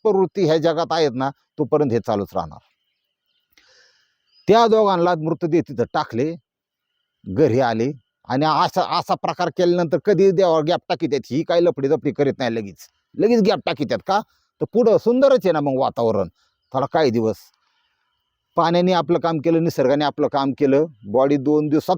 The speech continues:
फुगल्यानंतर वर आल्या, वर आल्या की हिने कंप्लेंट दिली होती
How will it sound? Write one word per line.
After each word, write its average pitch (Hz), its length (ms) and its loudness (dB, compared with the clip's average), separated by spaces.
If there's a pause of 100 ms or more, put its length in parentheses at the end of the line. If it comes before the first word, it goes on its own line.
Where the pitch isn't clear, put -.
(100)
फुगल्यानंतर 139 520 0
वर 113 220 2
आल्या, 90 300 -8 (580)
वर 147 200 0
आल्या 160 300 2
की 165 120 -2
हिने 170 260 0 (220)
कंप्लेंट 127 360 0
दिली 127 180 0
होती 113 220 -2